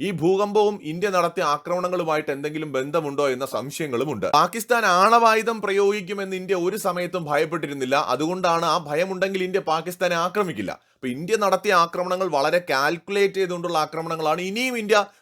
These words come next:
പാകിസ്ഥാനോട് പറയുന്നുണ്ട്, "കളിച്ചാൽ ഇനിയും പണി തരുമെന്ന്." അപ്പോ ആണവായുധം എടുത്ത് പാകിസ്ഥാൻ ആക്രമിക്കും എന്ന ഭീതി ഉണ്ടായിരുന്നെങ്കിൽ ഇത്രയും വലിയ ആക്രമണങ്ങൾക്ക് ഇന്ത്യ മുതിരുമായിരുന്നില്ല. അപ്പോൾ പാകിസ്ഥാന്റെ ആണവായുധ സംഭരണശാലകൾക്ക്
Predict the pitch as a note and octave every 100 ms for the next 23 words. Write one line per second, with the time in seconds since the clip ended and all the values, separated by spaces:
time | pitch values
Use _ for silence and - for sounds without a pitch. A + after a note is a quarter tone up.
0 | - E3+ F3+ F#3 F#3 F3+ E3 E3 E3 D#3+
1 | E3 D#3+ D#3+ E3+ E3 D#3+ D3+ D3+ E3 C#3+
2 | C3 C#3 A#2+ F#2 E2+ _ _ D3+ A3 G3
3 | C3 C#3+ G3 A#3+ A3+ G3+ G#3 G3+ G#3 F3+
4 | F3+ F3 E3+ D#3+ D#3+ E3 F3 E3 D#3 -
5 | F3 E3 F3 A2+ _ - F#3 A3 F#3 F#3+
6 | G#3 A3 G3 F#3+ F#3 F3+ F3+ F3+ D#3+ G#3+
7 | G#3 F#3+ F#3 D#3+ D#3+ E3+ E3+ E3 E3 D3
8 | C#3+ D3+ B2+ D#3 D#3+ C3 A2 G2 G2 C#3+
9 | - D3 B3 F3+ F3+ - _ - D3 E3+
10 | G3+ - F#3+ F#3+ F3 D3+ D#3+ F#3+ F#3+ E3+
11 | E3+ E3 F3+ C#3 D#3 F#3 G#3+ A#3 G#3+ D#3+
12 | D#3 D3+ A#2+ F2+ E2